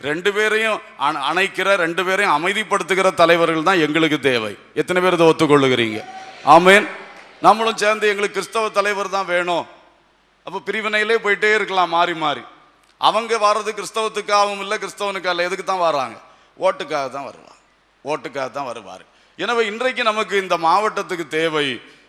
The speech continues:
கிறிஸ்தவ அரசியல் தலைவர்களும் கிடையாது, இந்து அரசியல் தலைவர்களும் கிடையாது, முஸ்லீம் அரசியல் தலைவர்களும் கிடையாது.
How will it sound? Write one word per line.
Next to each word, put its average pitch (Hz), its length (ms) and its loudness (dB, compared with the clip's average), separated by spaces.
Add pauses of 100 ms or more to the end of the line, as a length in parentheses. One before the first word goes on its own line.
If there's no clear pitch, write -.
(140)
கிறிஸ்தவ 170 460 -2
அரசியல் 151 460 -4
தலைவர்களும் 139 500 -6
கிடையாது, 131 400 -4 (100)
இந்து 143 300 -8
அரசியல் 135 480 -6
தலைவர்களும் 127 460 -8
கிடையாது, 120 520 -8 (480)
முஸ்லீம் 175 440 -4
அரசியல் 151 440 -6
தலைவர்களும் 135 400 -6
கிடையாது. 123 460 -4